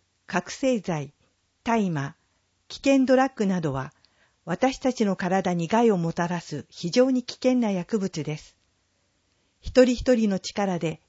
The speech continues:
違法な薬物の乱用をなくしましょう。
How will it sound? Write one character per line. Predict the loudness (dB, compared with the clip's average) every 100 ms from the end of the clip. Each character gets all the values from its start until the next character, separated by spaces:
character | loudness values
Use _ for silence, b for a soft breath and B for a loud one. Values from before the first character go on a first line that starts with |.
| _
違 | -4
法 | 0 0
な | 2
薬 | 0 0 -2
物 | -2 -2
の | -4 -4
乱 | -2 2 2
用 | 2 0
を | 0
な | -4
く | -4
し | -8 -6
ま | -6
し | -4 -6
ょ |
う。 | -6